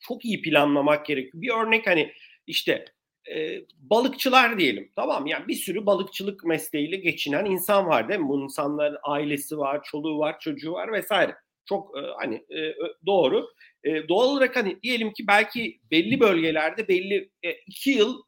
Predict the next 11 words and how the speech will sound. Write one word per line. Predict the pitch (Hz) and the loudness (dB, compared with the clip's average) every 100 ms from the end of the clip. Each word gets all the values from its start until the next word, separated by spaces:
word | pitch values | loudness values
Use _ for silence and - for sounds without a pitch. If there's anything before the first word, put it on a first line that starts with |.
| _ | _
şey | - 214 | -4 -2
üretilmeyecek. | 226 220 214 214 202 175 143 127 151 | 0 4 4 2 0 2 0 -2 -4
Atıyorum, | - 170 170 190 - _ _ | -4 -2 -2 -4 -12 _ _
e, | 156 147 | -2 -2
şunlar | 143 - 214 214 220 | -2 -6 0 2 2
avlanmayacak | 190 180 208 226 226 208 214 208 - | 2 2 4 4 2 -2 0 -2 -4
diye | 214 | -8
bir | 202 | -2
karar | 196 220 | 2 4
aldığınız | 254 202 147 156 143 135 | 4 2 2 0 0 -2
zaman | 180 339 | -4 -4